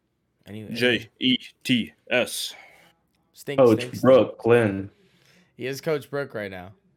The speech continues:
Speaker 1: We got the glasses on. We are locked in. We are absolutely locked in.
Speaker 2: We
Speaker 1: We don't
Speaker 2: are.
Speaker 1: have, I don't have, like, a legal pad near me, but if I did,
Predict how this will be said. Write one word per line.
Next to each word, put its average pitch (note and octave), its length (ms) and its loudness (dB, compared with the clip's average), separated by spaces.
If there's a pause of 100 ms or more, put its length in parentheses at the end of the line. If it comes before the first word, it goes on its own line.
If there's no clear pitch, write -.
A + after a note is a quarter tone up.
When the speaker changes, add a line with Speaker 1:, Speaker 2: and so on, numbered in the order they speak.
(100)
Speaker 1:
We C#3+ 100 -14
got F3 140 0
the B2 80 -12
glasses C#3+ 460 -4
on. D3+ 300 -2
We D3 180 -4
are B2+ 160 -2
locked A#2+ 340 -8
in. G2+ 240 -10 (1200)
We A2 80 -10
are G#2 60 -10
absolutely A2+ 580 -10
locked G#2 280 -10
in. G#2+ 80 -12
Speaker 2:
We G2 60 -8
Speaker 1:
We G#2 40 -12
don't G#2+ 140 -6
Speaker 2:
are. - 60 -4
Speaker 1:
have, A2 180 -14
I C3+ 80 -10
don't D3 100 -8
have, D3 140 -10
like, C#3 100 -14
a A#2+ 60 -14
legal G#2 340 -16
pad F#2+ 320 -14
near G2 140 -18
me, F#2+ 120 -18
but F2+ 160 -20
if F#2+ 120 -20
I F#2+ 40 -16
did, G2 360 -10